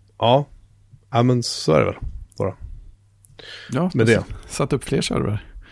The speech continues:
Speaker 1: Eh, ja, ja, just det. Ehm, ja, men jag lyssnade på, för du hade ju ett avsnitt på, eh, Kodsnack.
Speaker 2: Japp.
Speaker 1: Där du pratade med den här killen som höll på med, eh,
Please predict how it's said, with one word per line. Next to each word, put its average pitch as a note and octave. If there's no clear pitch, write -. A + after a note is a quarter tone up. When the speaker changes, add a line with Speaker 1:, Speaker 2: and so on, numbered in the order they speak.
Speaker 1:
Eh, C#3+
ja, G#3+
ja, G3+
just A#3+
det. G#2
Ehm, D3
ja, D3+
men F#3
jag F3+
lyssnade G#3+
på, C#3
för D3
du F3+
hade E3+
ju C3+
ett C3
avsnitt A#2+
på, A2+
eh, A2
Kodsnack. -
Speaker 2:
Japp. D3+
Speaker 1:
Där B2+
du B2+
pratade A#2+
med A#2+
den A2
här G#2
killen G#2
som G#2+
höll G#2+
på C3+
med, G2+
eh, F#2